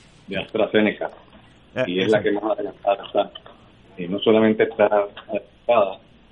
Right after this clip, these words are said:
Speaker 1: sino que acaban de reportar más casos, eh, en los cuales ha, ha provocado una respuesta de cuerpo muy adecuada. Eh, y además de eso, eh, tiene otra ventaja más,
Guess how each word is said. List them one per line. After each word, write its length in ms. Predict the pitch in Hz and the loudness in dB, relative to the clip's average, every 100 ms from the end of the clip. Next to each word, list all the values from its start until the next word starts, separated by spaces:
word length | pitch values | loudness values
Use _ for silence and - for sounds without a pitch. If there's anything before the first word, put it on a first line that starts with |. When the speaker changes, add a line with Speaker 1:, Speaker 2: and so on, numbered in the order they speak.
| _ _ | _ _
Speaker 1:
sino 160 | 90 90 | -16 -8
que 380 | 90 87 87 87 | -4 -4 -6 -10
acaban 380 | 92 87 92 98 | -14 -6 -4 -2
de 80 | 104 | -2
reportar 580 | 101 101 95 87 101 98 - - | -2 -2 -4 0 0 0 -10 -12
más 260 | 92 98 - _ - | -8 -8 -8 _ 0
casos, 340 | 107 - - - _ _ _ _ 90 | 0 0 -10 -12 _ _ _ _ -16
eh, 140 | 92 | -14
en 80 | 92 | -12
los 100 | 90 | -12
cuales 520 | - 104 95 92 92 - - - _ | -2 0 2 0 -2 -6 -18 -20 _
ha, 60 | 95 | -10
ha 1000 | - _ _ _ _ - 92 85 95 92 - | -10 _ _ _ _ -10 -8 -2 -2 -2 -8
provocado 580 | - 95 90 101 101 98 | -4 0 2 4 6 6
una 200 | 98 101 | 2 -2
respuesta 540 | - - - - - 98 92 90 90 104 | -6 -14 -14 -18 -2 0 0 -4 -6 -12
de 100 | 101 - _ - | -16 -16 _ 2
cuerpo 300 | 104 101 98 | 2 2 -4
muy 340 | 95 98 98 - - | -4 -6 -8 -10 -16
adecuada. 500 | 92 - 113 107 95 - - - - _ _ _ | -16 -2 2 2 -2 -10 -20 -20 -20 _ _ _
Eh, 320 | 92 90 90 104 | -8 -8 -8 -6
y 40 | |
además 400 | 95 90 90 101 | -4 -4 -4 -2
de 160 | 107 113 | 2 2
eso, 240 | - 101 - - _ - | 2 -6 -8 -20 _ -14
eh, 180 | 92 90 _ | -12 -12 _
tiene 220 | 104 101 | -4 -2
otra 220 | 104 101 98 | 0 2 0
ventaja 360 | 95 101 101 101 | 0 0 0 -2
más, 140 | 107 | -10